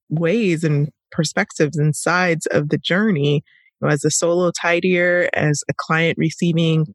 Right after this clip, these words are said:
professional instruction, and as someone now who's guiding others through your own business to tidy. What do you know now about your clutter-free lifestyle that you didn't know before?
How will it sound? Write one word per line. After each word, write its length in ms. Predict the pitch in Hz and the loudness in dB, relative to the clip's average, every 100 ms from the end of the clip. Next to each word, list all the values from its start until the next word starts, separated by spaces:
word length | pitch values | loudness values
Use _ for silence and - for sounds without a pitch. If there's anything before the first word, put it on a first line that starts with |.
| - | -14
professional 560 | - - 160 - 160 147 | -10 -4 -2 0 2 2
instruction, 540 | 143 - 160 - 190 - | 0 -2 -4 0 -2 0
and 480 | 160 160 160 156 - _ _ - | 0 2 2 0 -2 _ _ -4
as 100 | 147 | -4
someone 300 | - 165 156 | 0 0 0
now 240 | 151 196 175 | 0 0 0
who's 160 | 175 | -2
guiding 380 | - 170 175 151 - | -2 0 0 0 -2
others 560 | 262 165 156 160 - - | -2 0 0 0 -4 -6
through 100 | - | -2
your 180 | 175 165 | 0 2
own 200 | 156 202 | 2 0
business 500 | 202 151 156 156 - - - | 0 -2 0 -2 -2 -8 -4
to 220 | 165 160 | -2 -2
tidy. 580 | - 226 - - - - _ _ _ _ _ _ | -2 -2 0 0 0 -4 _ _ _ _ _ _
What 200 | 180 269 | -2 -2
do 100 | - | 0
you 80 | 339 | 0
know 480 | 254 214 196 196 - | 0 0 2 0 -2
now 460 | - 165 160 143 90 - | -2 -2 0 0 2 0
about 260 | 160 156 | 0 0
your 260 | - 165 156 _ | 0 0 -2 _
clutter-free 500 | - 185 170 - 156 | -4 0 0 0 0
lifestyle 720 | 147 156 - 147 143 143 139 - | 2 0 0 0 2 2 0 -2
that 360 | 180 160 160 - - | 0 2 0 -2 -4
you 200 | 180 170 | 0 0
didn't 380 | 202 190 - | -2 -2 0
know 440 | 170 156 147 147 156 - | 0 0 0 0 -2 -4
before? 480 | 147 - - - | -4 -2 -2 -2